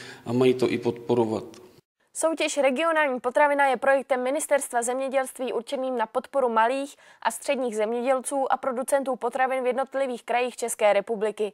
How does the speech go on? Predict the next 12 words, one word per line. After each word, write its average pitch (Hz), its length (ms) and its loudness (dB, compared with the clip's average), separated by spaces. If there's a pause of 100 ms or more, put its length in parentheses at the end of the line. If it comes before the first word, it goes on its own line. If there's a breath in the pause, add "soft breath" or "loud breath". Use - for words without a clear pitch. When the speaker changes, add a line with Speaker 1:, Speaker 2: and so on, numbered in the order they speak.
(540)
Speaker 2:
V 294 60 -4
Libereckém 277 600 6
kraji 247 260 2
byla 254 280 6
organizací 277 600 2
soutěže 254 460 0
pověřena 262 520 0
Regionální 269 640 2
agrární 247 520 2
rada 214 240 4
Libereckého 214 720 2
kraje. 208 440 4